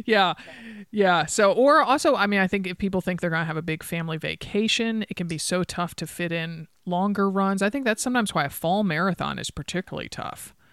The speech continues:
Speaker 2: Yes, yes. And that's why I usually <laughs> don't do a fall marathon, but a lot of people do because a lot of people do have the time in the summer, perhaps. The weather is better, the days are longer. I mean, there's lots of reasons that summer is a great time to train,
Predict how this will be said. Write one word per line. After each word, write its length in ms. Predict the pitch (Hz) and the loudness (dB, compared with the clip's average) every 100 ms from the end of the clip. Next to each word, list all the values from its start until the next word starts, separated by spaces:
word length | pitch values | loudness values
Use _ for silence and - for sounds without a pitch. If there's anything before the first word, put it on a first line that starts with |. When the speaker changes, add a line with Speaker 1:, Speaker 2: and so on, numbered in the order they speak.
| _ 190 | _ -2
Speaker 2:
Yes, 380 | 165 - - - | -2 -2 -12 -4
yes. 360 | 196 - - - | -2 -2 -6 -10
And 140 | 185 | -4
that's 260 | 185 180 - | -4 -4 -4
why 280 | 170 165 143 | -2 -2 0
I 120 | 165 | -4
usually 440 | 160 165 160 160 | -4 -14 -10 -8
<laughs> 160 | 233 - | -6 -4
don't 160 | 359 - | -4 -2
do 200 | 240 233 | 0 0
a 40 | |
fall 280 | 233 165 165 | 2 -2 0
marathon, 400 | 160 160 170 165 | -2 -2 -4 -4
but 140 | 185 | 2
a 20 | 190 | 4
lot 160 | 196 | 4
of 80 | 202 | 2
people 240 | 233 220 | -4 -10
do 140 | 214 233 | -8 -8
because 240 | 226 220 | -6 -4
a 40 | 208 | 0
lot 140 | 202 | 0
of 80 | 202 | -2
people 220 | 214 185 | -8 -8
do 240 | 185 233 | -8 -6
have 200 | 214 185 | -4 -4
the 60 | - | -6
time 300 | - 156 143 | -10 -10 -10
in 60 | 147 | -12
the 60 | |
summer, 360 | - 151 143 143 | -12 -10 -10 -10
perhaps. 360 | 156 151 135 - - - | -8 -4 -4 -6 -18 -8
The 80 | - | -2
weather 400 | 190 196 185 170 | 4 4 4 2
is 140 | 156 - | 0 -2
better, 340 | 151 143 135 | -4 -4 -6
the 120 | 151 | -10
days 460 | - 175 180 175 165 | -4 0 2 0 -4
are 100 | 156 | -8
longer. 360 | 147 139 143 | -6 -6 -4
I 20 | 165 | -4
mean, 120 | 185 | -2
there's 160 | 180 | -2
lots 240 | 196 190 190 | 0 -2 -2
of 120 | 160 | -6
reasons 440 | 170 165 156 143 | -4 -6 -6 -8
that 160 | 151 135 | -6 -6
summer 300 | - 156 143 | -6 -6 -4
is 200 | - 190 | -2 -2
a 60 | 170 | -2
great 260 | 143 139 | -2 -2
time 240 | - 139 139 | -4 -8 -8
to 80 | |
train, 440 | 139 156 139 135 | -8 -4 -4 -6